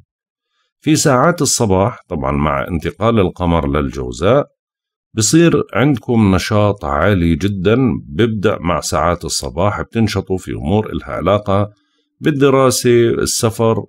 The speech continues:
الاتصالات، الحوارات، النقاشات. هذا يوم مناسب للخروج في نزهة، وبيكون لكم نوع من أنواع التعامل مع أخ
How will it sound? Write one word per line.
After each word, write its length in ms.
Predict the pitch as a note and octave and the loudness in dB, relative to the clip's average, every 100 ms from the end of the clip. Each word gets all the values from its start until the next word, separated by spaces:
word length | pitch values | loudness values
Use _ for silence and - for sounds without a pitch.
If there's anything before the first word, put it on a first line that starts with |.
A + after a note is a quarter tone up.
| - | -4
الاتصالات، 960 | E2+ F2 - G#2 A2+ G#2+ A2 G#2+ G#2+ | -2 -2 -4 -4 2 4 4 2 0
الحوارات، 840 | E2+ - G#2+ G2+ G#2+ G#2+ G#2+ G#2 F#2 | -2 -2 0 2 4 4 2 0 0
النقاشات. 920 | G2 A2 A2 G#2+ G#2 G#2+ G#2 G2+ - _ _ _ _ _ - | 2 2 2 0 0 0 0 0 -6 _ _ _ _ _ -2
هذا 340 | C#3 C#3 B2+ | 0 4 4
يوم 380 | A#2 B2 A#2+ G#2+ | 6 6 6 6
مناسب 440 | G#2+ A2+ G#2 G#2 | 6 4 2 0
للخروج 560 | F2+ F#2+ - F2 F#2 F#2 | 0 0 -2 0 0 0
في 220 | - F2 | -4 -2
نزهة، 440 | E2+ F#2 D#2+ G2 F#2+ _ _ _ _ - | 2 2 0 -2 -4 _ _ _ _ -6
وبيكون 520 | F2 D#2+ F#2+ G#2 G#2 | -2 0 0 2 2
لكم 380 | F#2+ - D#2+ D#2 | 2 -2 -2 2
نوع 200 | G2 F#2 | 2 2
من 160 | E2+ | 0
أنواع 380 | B1 C2 D2 F2+ | -2 -4 -2 0
التعامل 720 | D#2+ - C2 D#2 F#2+ F2+ F2+ D#2 | -2 -4 -4 0 0 2 0 0
مع 340 | C#2 F#2+ E2+ - | -2 -2 -4 -4
أخ 360 | F2 F2 - | -6 -6 -12